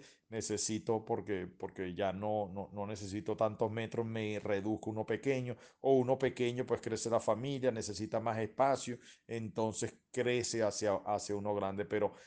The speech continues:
crecimiento real, que es el que tenemos que perseguir en porcentaje como otros países,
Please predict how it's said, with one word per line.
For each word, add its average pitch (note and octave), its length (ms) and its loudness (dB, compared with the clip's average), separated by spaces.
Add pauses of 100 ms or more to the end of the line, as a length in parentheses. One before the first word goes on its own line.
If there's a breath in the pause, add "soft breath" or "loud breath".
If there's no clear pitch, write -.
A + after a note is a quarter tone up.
(140 soft breath)
crecimiento B2+ 840 0
real, B2+ 420 8
que A2 100 -4
es G2+ 60 -2
el A#2 80 0
que A#2+ 120 -4
tenemos G#2+ 300 -4
que B2 120 0
perseguir A#2 560 0
en C3 260 -4
porcentaje A#2+ 760 0
como B2 220 2
otros C3+ 220 4
países, A#2+ 520 10